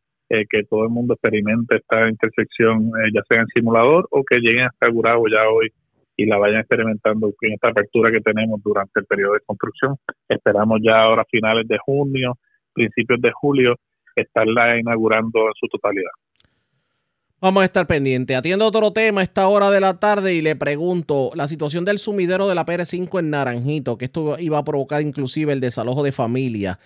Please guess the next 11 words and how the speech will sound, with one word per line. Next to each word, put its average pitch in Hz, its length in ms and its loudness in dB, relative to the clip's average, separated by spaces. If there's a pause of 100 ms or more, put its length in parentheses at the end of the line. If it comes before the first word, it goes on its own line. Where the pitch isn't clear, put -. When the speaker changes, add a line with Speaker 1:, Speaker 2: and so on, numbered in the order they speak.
(120)
Speaker 2:
¿en 135 120 -10
qué 185 80 0
ha 190 60 -2
quedado 185 360 0
la 156 100 0
situación? 123 520 -8 (1600)
Speaker 1:
Estamos 131 400 2
trabajando 139 580 2
fuertemente. 123 720 -2 (140)
El, 107 580 2
el, 104 640 0